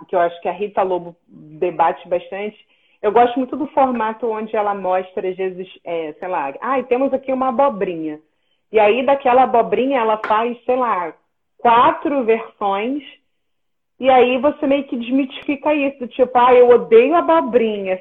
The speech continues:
Será que você odeia mesmo? Ou você, de repente, não comeu de um jeito que você goste, né? Então, assim, pode ser que você realmente não goste, tudo bem, né?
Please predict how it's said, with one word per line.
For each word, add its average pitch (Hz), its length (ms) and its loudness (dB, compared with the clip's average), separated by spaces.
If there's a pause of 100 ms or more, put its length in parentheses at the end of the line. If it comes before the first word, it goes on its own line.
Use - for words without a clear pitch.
Será 466 280 0
que 320 100 -14
você 247 260 2
odeia 214 400 4
mesmo? 311 580 2
Ou 269 280 6
você, 254 400 2
de 247 100 2
repente, 247 460 -2
não 240 160 -2
comeu 262 720 2 (500)
de 214 140 -4
um 294 120 2
jeito 294 300 -2
que 311 420 0 (380)
você 311 380 -2
goste, 302 800 2
né? 226 420 -2
Então, 226 300 -2
assim, 269 340 -6
pode 269 200 0
ser - 100 -4
que - 80 -10
você 339 220 -2
realmente 285 380 -2
não 247 140 0
goste, 202 340 2
tudo 233 240 -8
bem, 170 460 -2
né? 175 240 -8